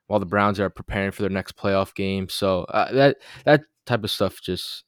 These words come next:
just makes me a little bit annoyed. But they got what they deserve, and we saw from after being, what were they, ten and oh, eleven and oh, and they were awful the next couple of games of the season, and we all probably knew that this,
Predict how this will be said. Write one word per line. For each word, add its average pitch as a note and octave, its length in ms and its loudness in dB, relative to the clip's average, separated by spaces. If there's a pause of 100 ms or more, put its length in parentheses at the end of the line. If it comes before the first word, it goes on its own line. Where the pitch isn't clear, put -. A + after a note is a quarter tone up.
(120)
just - 200 -10
makes F#2+ 280 -4
me F#2 240 -6 (120)
a - 60 -8
little G2+ 160 -2
bit F#2 160 -4
annoyed. F#2 460 -4 (500)
But G#2 240 4 (400)
they B2+ 140 4
got D3+ 180 8
what D3+ 100 4
they C3 140 6
deserve, A#2+ 380 4
and G2 180 0
we A2 140 0
saw A2 320 2
from A2 400 -2
after - 280 -4
being, G#2+ 360 -4
what G#2+ 100 -4
were F2 80 -6
they, F#2 240 -10
ten G#2+ 160 -8
and G#2+ 140 -8
oh, A2 100 -4
eleven G#2 300 -2
and G2 120 -4
oh, A2 220 0
and A2 300 -4
they A2+ 80 0
were A#2 160 0
awful G2+ 440 0
the F#2 120 -4
next F#2 220 -6
couple G2 200 -6
of F#2 80 -4
games F#2+ 180 -4
of G2 60 -10
the F#2 60 -10
season, G#2 400 -4
and G2 200 -4 (460)
we G#2 80 0
all A2+ 80 6
probably A#2 280 4
knew A2+ 200 2
that F#2+ 280 2 (600)
this, - 400 -4